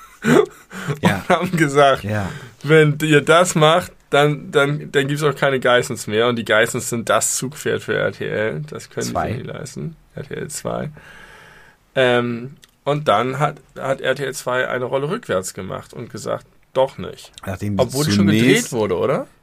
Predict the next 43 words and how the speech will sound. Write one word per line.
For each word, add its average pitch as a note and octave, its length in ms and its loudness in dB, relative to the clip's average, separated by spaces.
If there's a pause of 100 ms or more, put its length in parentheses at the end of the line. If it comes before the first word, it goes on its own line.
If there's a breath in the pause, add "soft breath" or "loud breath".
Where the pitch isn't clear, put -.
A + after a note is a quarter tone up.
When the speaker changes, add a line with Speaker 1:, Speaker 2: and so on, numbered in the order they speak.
(120)
Speaker 2:
Ähm, G2+ 680 0
ich A2 300 -10
weiß, E3 500 -4
nee, A#2+ 220 -2
glaub A2 240 4
ich D3+ 120 -2
nicht. G2+ 200 -4
Sie F#2+ 100 -2
ist G2 160 -4
ja F2+ 240 0
erst, E2+ 480 -6
sie F2 100 -8
ist F#2 120 -8
ja G#2 60 -4
noch, F2+ 200 -6
hat F2+ 200 -12
ja F2+ 240 -6
Speaker 1:
Ach B2 120 -4
Speaker 2:
das - 140 -8
Speaker 1:
so. - 80 -2
Speaker 2:
Baby A2 180 0
noch, E2+ 160 -8
noch E2+ 440 -8
Speaker 1:
Ja, - 80 -8
Speaker 2:
nicht. E2+ 140 -4
Speaker 1:
okay, - 240 -6
dann B2 160 -4
geht B2 160 -4
das - 140 -6
nicht. C#3 140 -2
Speaker 2:
Dann G2 180 -6
kann, G2 320 -6
können G2+ 160 -4
sie F#2 60 -2
ja F#2+ 60 0
nicht F#2+ 200 -6
den F#2 80 -4
Weg F#2 180 -6
zum G#2 220 -4
Babyglück, F#2 440 -4 (120)
äh, E2 400 -6 (320)
filmen. F2 380 -6 (420 loud breath)
Aber, G#2 380 2